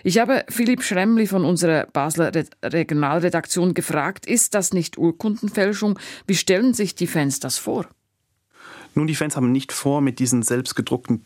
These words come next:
Speaker 2: Tickets effektiv die Eingangskontrollen zu überwinden, sondern die Idee ist eine andere. Die Idee ist, dass die Fans mit dem Geld, das sie mit dem Ticketverkauf einnehmen, dann zum Fußballverband gehen und sagen: „Schaut,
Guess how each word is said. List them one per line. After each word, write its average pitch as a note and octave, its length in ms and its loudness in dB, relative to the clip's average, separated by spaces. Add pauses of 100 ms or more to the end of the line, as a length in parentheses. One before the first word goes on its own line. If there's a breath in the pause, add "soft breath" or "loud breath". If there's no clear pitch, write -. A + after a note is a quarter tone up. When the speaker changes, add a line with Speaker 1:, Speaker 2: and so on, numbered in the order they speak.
Speaker 2:
Tickets - 560 -4
effektiv C#3+ 540 -2
die - 160 -2
Eingangskontrollen C3+ 840 -2
zu C3+ 120 -2
überwinden, C#3+ 580 0
sondern B2+ 400 0 (120)
die C3 100 2
Idee C#3 220 2
ist - 200 -4
eine A#2+ 240 -4
andere. D#3 320 -2 (360 loud breath)
Die D#3+ 60 2
Idee D#3+ 220 2
ist, - 280 -4
dass C3+ 120 -2
die C#3+ 100 -6
Fans C#3+ 380 -2
mit C3+ 160 -2
dem A#2+ 200 -2
Geld, E3 400 -4
das B2+ 200 -2
sie B2+ 80 0
mit B2 200 -2
dem A2 240 -2
Ticketverkauf B2 680 -4
einnehmen, C#3+ 560 0
dann C#3+ 240 -4
zum A#2+ 200 0
Fußballverband D#3+ 840 -4
gehen D#3+ 160 0
und B2+ 80 0
sagen: C3 260 -2
„Schaut, D#3 340 -6